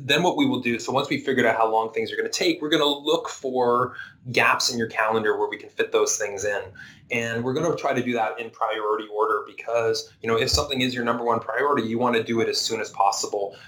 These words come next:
So you can fit that in. Really, you know, you can look at your calendar, you can try to f-, see, you know, where can I fit this in based on time available, based on my energy. You can use a couple different criteria to figure that out.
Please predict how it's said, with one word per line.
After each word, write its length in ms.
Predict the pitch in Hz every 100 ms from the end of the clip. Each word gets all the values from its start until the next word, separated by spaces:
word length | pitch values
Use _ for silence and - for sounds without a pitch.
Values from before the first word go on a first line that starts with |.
| -
So 440 | - - 113 113 113
you 200 | 123 123
can 160 | 131
fit 240 | - 127 117
that 180 | 113
in. 300 | 110 110 107 104 _ _ 151
Really, 240 | 156 147
you 260 | 135 127 139
know, 140 | 117
you 180 | 117 123
can 160 | 135 123
look 140 | 127
at 80 | -
your 120 | 113
calendar, 400 | 120 107 110 110
you 100 | 107
can 100 | 117
try 180 | - 117
to 60 |
f-, 140 | 110 - _
see, 480 | - - 120 117 113 - - -
you 100 | 107
know, 100 | 107
where 220 | 117 131
can 140 | 139
I 80 | 123
fit 200 | 135 127
this 160 | 117 120
in 200 | 110 107
based 340 | 107 107 -
on 360 | 107 101 101 104 -
time 300 | - 123 131
available, 640 | 120 117 117 117 113 113 - _
based 260 | 117 113 120
on 100 | 104
my 160 | 101 104
energy. 680 | 131 127 120 117 113 113 113 - - _
You 100 | 127
can 160 | 123 127
use 140 | 120
a 40 | 117
couple 240 | 127 120
different 220 | 113 113 -
criteria 460 | 113 - 117 110
to 40 | 107
figure 260 | 117 107
that 180 | 101 107
out. 320 | 175 165 -